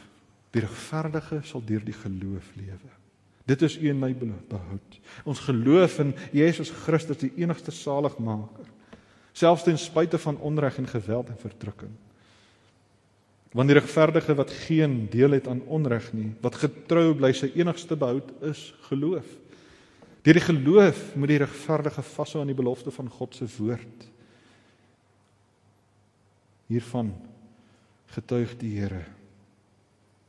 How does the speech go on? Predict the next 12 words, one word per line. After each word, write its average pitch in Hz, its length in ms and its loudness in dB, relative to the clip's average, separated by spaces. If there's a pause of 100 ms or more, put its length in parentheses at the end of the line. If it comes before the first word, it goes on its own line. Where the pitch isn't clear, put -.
(340)
dat 104 80 -8
die 110 120 0
regverdige 127 760 -8
sy 113 180 -8 (140)
werke 95 420 -12
ken. 82 240 -12 (960)
Die 139 120 -2
regverdige 147 600 -4
sal 127 220 -6
God - 460 -6
leer 127 280 0
ken. 107 280 -4